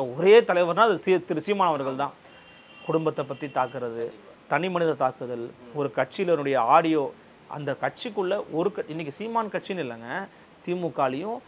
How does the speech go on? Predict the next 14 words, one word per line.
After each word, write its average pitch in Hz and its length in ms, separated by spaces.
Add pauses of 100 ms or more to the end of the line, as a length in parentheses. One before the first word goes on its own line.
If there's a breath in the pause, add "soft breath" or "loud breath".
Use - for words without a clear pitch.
(220)
நேருவுக்கும் 175 520
அன்பிலுக்கும் 196 420
பிரச்சனை 208 280
இருக்கும், 202 280 (680)
பொன்முடிக்கும் 190 480
துரைமுருகனுக்கும் 190 540
பிரச்சனை 202 260
இருக்கும், 202 340 (480)
ஆர் 190 200
ஆசாவுக்கும் 160 600 (320 soft breath)
யாருக்கோ 180 420
பிரச்சனை 208 360
இருக்கும், 180 300 (580)
அவங்கவுங்களுக்குள்ள 226 600